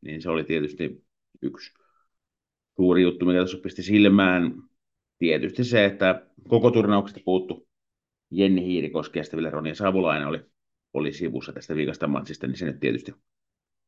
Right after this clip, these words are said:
varmasti jonkun verran vaikuttaa tuohon puolustuspelaamiseen, kun on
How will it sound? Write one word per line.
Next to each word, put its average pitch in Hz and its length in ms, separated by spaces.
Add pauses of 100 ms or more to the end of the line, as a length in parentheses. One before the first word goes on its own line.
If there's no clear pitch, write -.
(520)
varmasti 78 360
jonkun 170 240
verran 92 240
vaikuttaa 65 640 (1400)
tuohon 71 320 (480)
puolustuspelaamiseen, 82 1120
kun 80 120
on 80 200